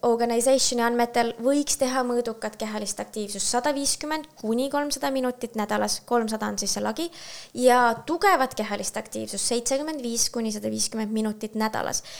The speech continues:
Tugev kehaline aktiivsus, Tabata, hiit, sellised, mis tõstavad su pulssi väga korralikult.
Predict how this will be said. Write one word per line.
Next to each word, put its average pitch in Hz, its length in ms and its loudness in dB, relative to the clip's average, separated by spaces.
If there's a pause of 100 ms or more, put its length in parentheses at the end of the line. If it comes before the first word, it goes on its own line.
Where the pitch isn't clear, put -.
(180)
Tugev 320 400 4
kehaline 285 400 4
aktiivsus, 220 540 -4 (180)
Tabata, 254 540 4 (260)
hiit, 269 320 -2 (240)
sellised, 269 400 4
mis 226 160 -2
tõstavad 247 400 2
su 226 160 -2
pulssi 233 400 0
väga 220 160 -2
korralikult. 208 640 -2